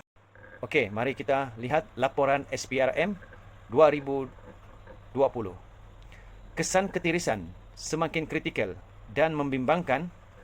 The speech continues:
Yang ketiga, menje-, menjejaskan kualiti projek infrastruktur. Dan ketiga, menyebabkan kerugian kewangan besar kepada kerajaan.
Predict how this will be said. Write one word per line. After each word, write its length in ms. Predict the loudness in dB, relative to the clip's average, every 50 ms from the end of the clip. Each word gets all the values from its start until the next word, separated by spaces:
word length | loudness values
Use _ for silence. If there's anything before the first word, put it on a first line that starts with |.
| -20 -20 -20 -20 -6 -4
Yang 160 | -2 -2 -2 -2
ketiga, 400 | -6 0 4 4 4 4 2 -2 -12 -14 -6
menje-, 400 | -4 -2 -2 0 -2 -2 -4 -6 -12 -18 -8
menjejaskan 720 | -6 -4 -2 -2 0 2 2 0 2 2 0 0 0 0
kualiti 320 | 0 0 0 0 0 -2 -6
projek 400 | -2 0 0 2 2 2 0 0 -4 -14 -12
infrastruktur. 640 | -10 -4 -2 -2 -2 -2 -6 -10 -8 -8 -8 -8 -8 -14 -20 -20 -20 -20 -20 -20 -20 -20 -20 -20 -20 -18 -12 -2 0
Dan 240 | 0 0 0 -2 -4
ketiga, 480 | -4 -4 -4 -2 4 6 6 6 6 2 -4
menyebabkan 480 | -2 -2 2 2 0 0 2 0 0
kerugian 560 | 0 2 -2 -2 -2 0 0 0 2 0 -2 -2
kewangan 560 | -2 -2 0 0 0 0 0 -2 -2 -2 -2
besar 320 | -4 2 2 2 2 2
kepada 320 | -4 -2 -2 -2 0 0 -4
kerajaan. 640 | -2 -2 0 0 0 0 -2 -2 -6 -6 -8 -10